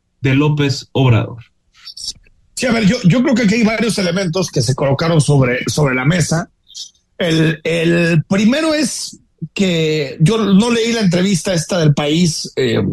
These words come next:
Speaker 2: y si dijeron eso, que seguramente sí fue, eh, pues fue un grave error de Lorenzo Córdoba, ¿no? Yo creo que no, la democracia no es un asunto de A D N ni de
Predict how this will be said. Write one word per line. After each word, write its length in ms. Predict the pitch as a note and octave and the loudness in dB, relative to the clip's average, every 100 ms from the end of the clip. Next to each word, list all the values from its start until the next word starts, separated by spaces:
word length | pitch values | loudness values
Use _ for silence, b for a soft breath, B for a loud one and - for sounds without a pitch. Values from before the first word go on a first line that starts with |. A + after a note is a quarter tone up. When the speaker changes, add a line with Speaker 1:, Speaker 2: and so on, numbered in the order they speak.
| G2 - | -6 -4
Speaker 2:
y 160 | C#3+ B2 | 0 0
si 280 | A2 C#3 B2 | 2 2 4
dijeron 360 | G#2+ D3+ C#3 | 2 0 0
eso, 380 | C#3 C3+ D#3 E3 F3 _ _ _ | -2 0 0 0 -2 _ _ _
que 120 | - G#2 | -6 -2
seguramente 560 | A#2 B2+ B2+ B2+ B2 | 0 2 2 2 2
sí 160 | G2+ A2+ | 2 2
fue, 260 | D3+ D3 - _ _ _ _ _ | 2 -2 -4 _ _ _ _ _
eh, 80 | C#3 - | -6 -2
pues 140 | C#3 | 0
fue 80 | E3 | 2
un 80 | D#3+ | 2
grave 200 | C#3+ C3+ | 2 -2
error 260 | B2+ D3+ A2 | -2 -2 -4
de 360 | G2+ F#2 G#2 | -4 -6 -4
Lorenzo 340 | G#2+ B2 A2+ A2+ | -2 -2 -4 -4
Córdoba, 380 | D3 D3 G#2+ G2 | -2 0 -2 -4
¿no? 180 | G2+ E2+ _ _ _ | -10 -12 _ _ _
Yo 140 | - A2 | -4 0
creo 120 | A#2+ | 0
que 100 | B2+ | 2
no, 260 | A#2+ A#2+ A2+ | 0 2 2
la 360 | A2 G2 G2+ | 2 0 -2
democracia 340 | A2 G#2+ C3 C3 | 0 0 0 -2
no 80 | A#2+ | -2
es 60 | |
un 60 | B2+ | -2
asunto 220 | B2+ B2+ | -2 0
de 100 | A#2+ | 0
A 60 | B2 | -2
D 200 | A#2 C#3 | -2 -4
N 340 | C#3 A#2+ A2 | -6 -6 -8
ni 80 | G2+ | -16
de 300 | G2 F2 E2 | -18 -16 -16